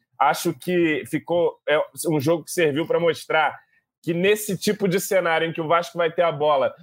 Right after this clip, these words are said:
você ter o Rodrigo ali é um peso muito grande. Eu já vejo até uma falta de confiança dos próprios companheiros de tocarem a bola no Rodrigo pra fazer essa saída por dentro. Então é, é um cara que acaba pesando demais esse jogo.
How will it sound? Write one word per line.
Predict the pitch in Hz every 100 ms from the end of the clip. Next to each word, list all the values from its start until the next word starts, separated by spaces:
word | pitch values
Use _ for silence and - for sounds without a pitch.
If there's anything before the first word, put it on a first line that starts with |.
| 160
você | 143 156 190
ter | 180 190
o | 196
Rodrigo | 180 185 110 165 214 143 123 95 _
ali | 135 139 147 202
é | 175 165
um | 180
peso | - 196 208 175
muito | 175 214 185
grande. | 147 143 165 180
Eu | 156
já | 147 156
vejo | 139 175
até | 175 -
uma | 185 202
falta | - 175 185 190 185
de | 147 175
confiança | - 185 202 190 165 196 196 170
dos | 147
próprios | - 185 190 196 - - - _
companheiros | 185 190 190 165 165 185 160
de | 160
tocarem | - 175 180 208 214
a | 170
bola | 151 190 180
no | 160
Rodrigo | 151 117 135 185 170 - _ _
pra | - 147
fazer | 160 135 151
essa | 147 160
saída | - 139 151 151
por | 131 139 123
dentro. | 131 156 185 180 - - -
Então | 120 139 151
é, | 160 156 139
é | 143
um | 147
cara | 127 147 151
que | 143 143
acaba | - 156 160
pesando | 160 143 127 160 170
demais | 160 147 151
esse | 156 - 156
jogo. | 120 147 185 190